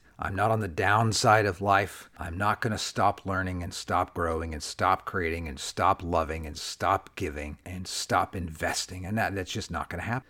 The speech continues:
I have a bright future. There you have all six of those. I'll say them again. Are they you? Is this the story you tell yourself?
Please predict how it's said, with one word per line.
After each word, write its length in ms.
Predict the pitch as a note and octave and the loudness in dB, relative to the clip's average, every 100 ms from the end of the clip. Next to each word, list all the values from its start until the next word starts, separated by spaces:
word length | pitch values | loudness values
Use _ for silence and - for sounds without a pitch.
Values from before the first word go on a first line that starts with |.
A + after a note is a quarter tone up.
| _ | _
I 280 | - D2+ C2+ | -6 -4 -4
have 220 | - F#2 | -4 -4
a 120 | D2 B1+ - | -4 -8 -10
bright 380 | G#2+ E2+ - - | -2 -2 -2 -8
future. 460 | - - D2+ - - _ - | -14 -8 -8 -8 -16 _ 4
There 140 | D#3+ | 8
you 100 | F#3 | 10
have 160 | B2+ A2 | 8 8
all 240 | A2 C3+ | 6 6
six 340 | - - A#2 - | 4 -2 -2 -2
of 60 | |
those. 180 | F2 E2 | -2 -4
I'll 100 | E2+ | -4
say 200 | - A#2+ | -2 0
them 140 | B2+ | 0
again. 240 | A2+ F2 E2 | -2 -4 -2
Are 180 | G#2 A2+ | 0 2
they 140 | D3 | 2
you? 420 | D3 G#2 F#2+ F2 - | 2 0 0 -2 -2
Is 200 | G#2 - | -4 0
this 240 | G#2+ D3+ - | 2 2 2
the 100 | C3+ | -2
story 420 | - C3+ A#2+ A#2 | 2 4 6 4
you 160 | G#2 | 2
tell 400 | G#2 - F2+ D#2 | -2 -4 -4 -4
yourself? 720 | D#2 D2+ C2+ - D3 C3 - | -4 -6 -6 -4 -2 -2 -4